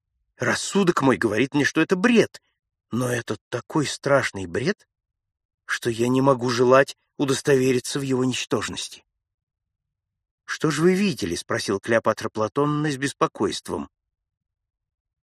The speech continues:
«Я видел вас, видел Сугробину, Теляева и этого таинственного незнакомца в домино и в маске, который увлекал Дон Пьетро Дурджино в кратер Везувия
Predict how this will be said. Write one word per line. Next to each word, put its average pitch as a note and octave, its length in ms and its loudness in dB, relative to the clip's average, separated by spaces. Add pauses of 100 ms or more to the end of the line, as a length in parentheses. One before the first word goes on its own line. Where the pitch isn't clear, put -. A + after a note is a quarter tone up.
«Я A2 380 -2
видел B2+ 340 -4
вас, G#2+ 580 -2 (680)
видел D3 260 -2
Сугробину, A#2 800 -4
Теляева G#2 720 -2 (600)
и C3+ 100 2
этого D3 300 2
таинственного D#3 680 2
незнакомца B2+ 720 2
в C3+ 80 -10
домино D3 360 4
и C#3+ 60 2
в C3 80 -6
маске, D#3 420 2 (320)
который E3+ 380 6
увлекал D#3 560 6
Дон D#3 260 2
Пьетро C#3+ 460 0
Дурджино D#3 500 2
в - 60 -8
кратер D#3 340 2
Везувия D#3+ 600 4